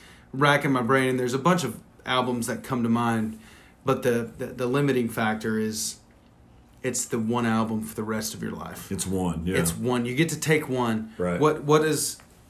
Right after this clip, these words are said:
Speaker 1: what does it do to you lyrically?
Speaker 2: Yeah.
Speaker 1: Um, and I think that nostalgia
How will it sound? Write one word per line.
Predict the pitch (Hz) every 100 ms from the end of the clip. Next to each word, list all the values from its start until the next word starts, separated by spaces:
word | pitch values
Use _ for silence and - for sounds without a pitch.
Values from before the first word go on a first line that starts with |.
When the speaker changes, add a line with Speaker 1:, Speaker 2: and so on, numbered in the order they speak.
| -
Speaker 1:
what | 135
does | 143 135
it | 127
do | 139
to | - 127
you | 117 107
lyrically? | 117 135 139 139 143 143 139 135 - - - - - - 139
Speaker 2:
Yeah. | 131 127
Speaker 1:
Um, | 120 117
and | 127 123
I | 131
think | - - -
that | 117
nostalgia | 120 - - 107 120 127 156 175 175